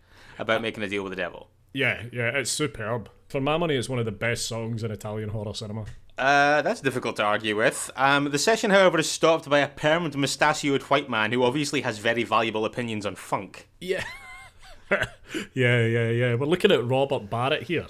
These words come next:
Speaker 1: Robert Barrett. Well, a protagonist of sorts.
Speaker 2: I'd say he's a protagonist, um, but what he actually is is a very antagonistic record producer.
Speaker 1: He's an arsehole.
Speaker 2: <laughs> He's an absolute arsehole. Like, u-, up until later in the film, when he's got a lot of kinda,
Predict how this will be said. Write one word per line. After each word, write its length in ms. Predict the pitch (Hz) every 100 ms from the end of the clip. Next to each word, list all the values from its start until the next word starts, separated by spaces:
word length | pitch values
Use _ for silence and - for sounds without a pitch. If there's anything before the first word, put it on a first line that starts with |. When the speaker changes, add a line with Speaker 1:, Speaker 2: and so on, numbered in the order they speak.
| - -
Speaker 1:
Robert 480 | 107 131 151 - 104
Barrett. 520 | 123 123 113 - - -
Well, 260 | 294 359 302
a 20 |
protagonist 540 | - - 196 175 156 -
of 60 |
sorts. 600 | - 107 85 - - - - _ _ 262
Speaker 2:
I'd 140 | 311
say 200 | 196 160
he's 120 | 135 139
a 80 |
protagonist, 840 | 135 117 127 123 151 147 113 - 120
um, 320 | 120 120 123
but 120 | 143
what 160 | 170 143
he 60 |
actually 480 | 123 147 - 202 180
is 180 | 143 107
is 80 | 110
a 80 | 110
very 300 | 120 123 -
antagonistic 1040 | 120 123 143 147 120 113 120 - 123 -
record 320 | 104 120 156 -
producer. 400 | 160 147 - - - -
Speaker 1:
He's 160 | 123 -
an 60 | -
arsehole. 580 | 117 175 - 262 92 - - - -
Speaker 2:
<laughs> 360 | 131 - 170
He's 200 | 170 165
an 120 | 151 -
absolute 500 | 135 131 - 117 127
arsehole. 600 | 135 139 - 127 107 101 -
Like, 340 | 123 117 117
u-, 60 | -
up 580 | 226 202 226 - 262
until 320 | 320 - 277 180
later 360 | 131 135 156
in 80 | 135
the 80 | 117
film, 380 | - 113 143 120
when 100 | 117
he's 100 | 110
got 160 | 110
a 40 | 113
lot 260 | 123 139
of 80 | 135
kinda, 280 | 120 110